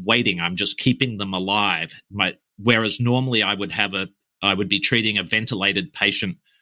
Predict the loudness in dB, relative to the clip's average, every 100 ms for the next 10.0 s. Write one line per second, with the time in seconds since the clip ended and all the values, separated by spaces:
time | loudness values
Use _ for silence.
0 | _ -2 2 2 2 2 2 4 2 2
1 | -2 -6 -4 -4 0 0 0 0 -6 -6
2 | -6 -6 0 -2 0 -4 -2 0 -2 -4
3 | -10 _ _ _ _ _ _ 2 2 -2
4 | -6 0 2 2 0 -2 -10 _ -2 2
5 | 4 2 2 2 0 -2 -2 0 0 0
6 | 0 -4 -6 -2 4 6 6 6 -2 -2
7 | -2 -2 0 -2 0 -2 2 0 0 0
8 | 0 -2 -4 -4 -2 -2 -2 -6 -8 -8
9 | -6 0 0 -2 -8 -4 -2 -2 -4 -8